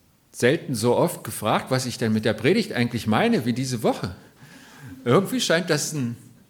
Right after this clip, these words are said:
ein Satz zu sein, der uns irgendwie erstmal querkommt. Was ist denn das eigentlich? Hätte ich jetzt gesagt, ich bin der Größte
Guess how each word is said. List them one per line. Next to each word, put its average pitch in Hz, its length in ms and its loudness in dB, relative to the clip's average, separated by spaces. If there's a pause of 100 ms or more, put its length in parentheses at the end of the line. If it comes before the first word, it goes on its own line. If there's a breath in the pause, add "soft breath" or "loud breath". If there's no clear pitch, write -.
(640 soft breath)
ein 117 80 -2
Satz 165 300 2
zu 202 100 2
sein, 185 380 6
der 165 200 4
uns 156 220 0
irgendwie 143 320 0
erstmal 127 320 2
querkommt. 107 760 -2
Was - 180 -2
ist - 140 -2
denn 196 140 0
das 113 300 0
eigentlich? 92 720 -4 (480 loud breath)
Hätte 110 300 -2
ich 139 80 -4
jetzt 143 180 0
gesagt, 135 300 0
ich - 60 -14
bin 127 100 0
der 113 140 0
Größte 147 520 4